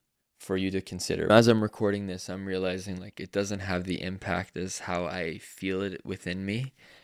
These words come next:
and as h-, how I share it. Because there's,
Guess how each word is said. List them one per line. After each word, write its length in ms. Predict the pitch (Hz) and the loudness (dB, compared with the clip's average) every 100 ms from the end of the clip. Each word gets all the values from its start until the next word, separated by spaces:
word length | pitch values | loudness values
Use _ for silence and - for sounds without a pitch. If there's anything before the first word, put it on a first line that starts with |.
| _ | _
and 180 | - 90 | -6 -4
as 200 | 95 95 | -2 -4
h-, 60 | 95 - | -10 -6
how 220 | 98 95 | 0 2
I 80 | 92 | 0
share 360 | - 85 80 | -2 -2 0
it. 300 | 80 - - - - - - _ | -2 -4 -10 -18 -20 -20 -20 _
Because 300 | 92 107 92 | 2 2 4
there's, 500 | 98 95 92 - - | 2 2 0 -6 -12